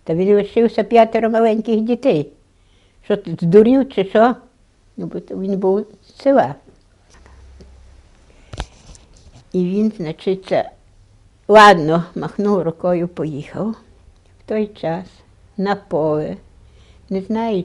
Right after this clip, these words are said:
чому, брат і директор школи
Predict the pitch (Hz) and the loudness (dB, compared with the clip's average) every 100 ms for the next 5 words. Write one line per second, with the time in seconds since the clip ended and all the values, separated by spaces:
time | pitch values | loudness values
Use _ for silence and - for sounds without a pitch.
0 | - 160 156 165 170 156 147 151 147 - | -6 -8 -4 -4 -4 -4 0 0 -2 -6
1 | - - - - 165 165 180 196 - 160 | -20 -20 -14 -10 -4 -2 -2 -2 -8 -12
2 | - - - 147 143 151 | -12 -12 -2 0 0 -2